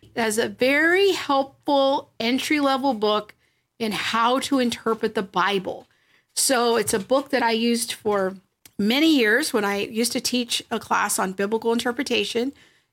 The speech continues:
You can just go to Amazon. It's called How to Read the Bible for All It's Worth. And there are some very fine chapters in there. And toward the end of the book, there's a chapter on how to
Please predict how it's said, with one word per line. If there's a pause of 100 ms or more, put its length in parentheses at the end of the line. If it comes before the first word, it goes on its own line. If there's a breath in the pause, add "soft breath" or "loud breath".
You
can
just
go
to
Amazon. (200)
It's
called
How
to
Read
the
Bible
for
All
It's
Worth. (520 soft breath)
And
there
are
some
very
fine
chapters
in
there.
And
toward
the
end
of
the
book,
there's
a
chapter
on
how
to